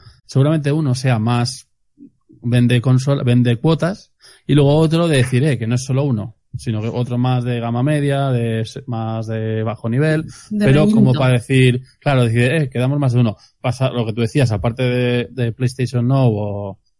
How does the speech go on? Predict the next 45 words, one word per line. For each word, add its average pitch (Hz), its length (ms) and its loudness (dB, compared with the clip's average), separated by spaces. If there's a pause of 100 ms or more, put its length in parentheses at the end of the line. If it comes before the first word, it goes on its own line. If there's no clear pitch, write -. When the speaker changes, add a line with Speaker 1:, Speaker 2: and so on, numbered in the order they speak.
(120)
Speaker 1:
o 135 120 -6
de, 107 280 -2
o 104 80 -6
sea, 107 100 -4
de 101 60 -4
PlayStation 107 320 -4
o 104 80 -6
de 113 120 -6
Xbox, 117 240 0
que - 80 -20
también 101 280 -10
dan 110 220 -2
varios, 113 440 -4 (340)
por 120 100 -6
ejemplo, 117 480 0 (140)
el, 104 760 -2 (340)
el 113 80 -10 (140)
Humble 110 180 0
Bundle 127 560 4 (120)
mensual, 139 560 -2
el 123 120 0
monthly, 139 520 -4 (260)
también 113 360 0
te 131 100 -2
dan 131 340 0 (260)
un 143 160 -2
juego 143 460 -4
así 139 280 -4
que 113 120 -8
te 113 80 -14
desvelan 113 680 -4
o 113 80 -8
dos, 135 360 -4
ahí 120 160 -6
en 113 80 -6
plan, 110 220 -8
"Uh, 127 340 -4
este, 127 500 -8
por 123 160 -6
este 139 260 -8
solo 143 260 -10
ya 143 160 -8
me 139 100 -8
compensa 127 380 -6
pagar", 120 320 -6